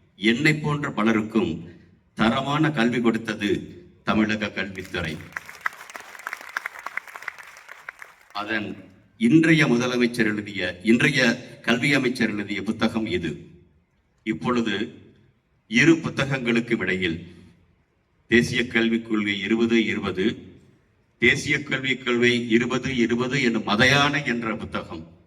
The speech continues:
இந்த இரு புத்தகங்களுக்கும் இடையில் இருக்கும் நான்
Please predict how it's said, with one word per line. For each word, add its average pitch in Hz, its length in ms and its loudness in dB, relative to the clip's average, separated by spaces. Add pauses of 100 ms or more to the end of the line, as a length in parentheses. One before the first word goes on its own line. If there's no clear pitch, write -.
(280)
இந்த 110 200 0
இரு 110 240 6
புத்தகங்களுக்கும் 135 720 -2
இடையில் 117 240 -2
இருக்கும் 107 300 -4
நான் 98 600 -6